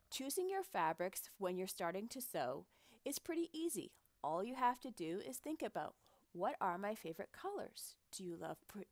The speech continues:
soft blues, pretty pinks? Do you prefer a more neutral palette, like beiges and browns, exciting fabrics that include yellows and oranges,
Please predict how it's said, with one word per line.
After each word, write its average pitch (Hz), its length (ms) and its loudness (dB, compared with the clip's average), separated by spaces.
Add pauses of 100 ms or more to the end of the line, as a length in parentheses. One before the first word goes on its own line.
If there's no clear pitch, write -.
(120)
soft 190 520 -2
blues, 202 600 0 (120)
pretty 208 420 0
pinks? 233 680 -4 (520)
Do - 60 0
you 330 80 2
prefer 349 400 0
a 302 60 2
more 294 200 0
neutral 277 480 -2
palette, 131 440 -4 (480)
like 240 180 2 (100)
beiges 247 460 -2
and 180 180 -2
browns, 196 760 -2 (320)
exciting 220 540 4
fabrics 151 560 0
that 180 120 0
include 170 380 -4
yellows 185 480 4
and 160 100 -4
oranges, 170 800 2